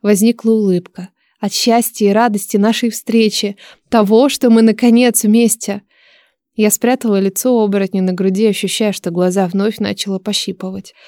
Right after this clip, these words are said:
В последнее время часто плакала, но лишь из-за того, что эмоции рушили сознание и таким образом рвались наружу. Рант поддел мой подбородок и заставил поднять голову.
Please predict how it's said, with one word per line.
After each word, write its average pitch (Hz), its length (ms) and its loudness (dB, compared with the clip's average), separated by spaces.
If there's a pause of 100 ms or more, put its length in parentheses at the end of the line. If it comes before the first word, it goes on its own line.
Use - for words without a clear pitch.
(180)
В - 80 -20
последнее 233 500 0
время 202 300 2
часто 208 340 -6
плакала, 196 640 -6 (340)
но 214 140 2
лишь 233 220 2
из-за 202 160 0
того, 208 240 -2
что - 240 -6
эмоции 196 420 -2
рушили 202 380 -2
сознание 202 560 0
и 185 40 -8
таким 196 320 -4
образом 196 440 -2
рвались 196 360 -2
наружу. 196 560 -6 (720)
Рант 240 400 2
поддел 226 380 2
мой 214 140 4
подбородок 214 680 0
и 220 60 4
заставил 208 480 2
поднять 208 480 2
голову. 175 460 -2